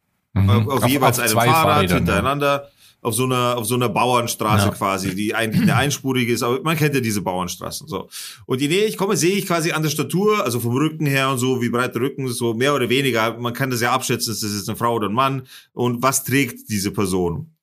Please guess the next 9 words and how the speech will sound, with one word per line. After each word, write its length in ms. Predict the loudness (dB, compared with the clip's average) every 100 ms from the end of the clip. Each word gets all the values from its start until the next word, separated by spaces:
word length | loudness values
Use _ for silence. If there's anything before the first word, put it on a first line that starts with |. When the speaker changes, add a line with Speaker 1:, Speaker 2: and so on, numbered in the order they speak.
| -20 -20 _ -6
Speaker 2:
Und 520 | -2 0 0 -2 -4
die 100 | 0
hintere 360 | 2 2 0 0
Person, 640 | 0 0 2 0 -2 -10 _
als 220 | -4 -4 -2
Frau 560 | 0 2 2 -2 -8 -4
relativ 460 | 0 0 -2 -2
früh 180 | 0 0
identifiziert, 840 | 0 -2 -2 -2 -4 0 0 0